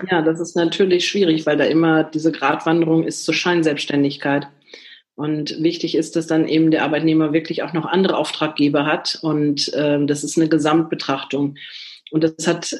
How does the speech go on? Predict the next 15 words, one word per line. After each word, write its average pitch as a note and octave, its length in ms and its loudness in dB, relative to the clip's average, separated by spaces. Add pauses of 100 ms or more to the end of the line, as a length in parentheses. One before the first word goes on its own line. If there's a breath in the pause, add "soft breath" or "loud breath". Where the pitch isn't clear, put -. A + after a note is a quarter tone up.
das F3 220 -2
ist E3 100 -4
so, F3+ 340 2 (440)
das F3+ 240 -6
ist E3+ 220 -10
wirklich F#3 420 0
wie F3+ 80 4
so F3+ 80 2
ein F3+ 100 4
Damoklesschwert, D#3 880 0
was D#3 140 -4
da D3 80 0
über E3 220 0
einem C#3+ 220 0
schwebt. - 360 -2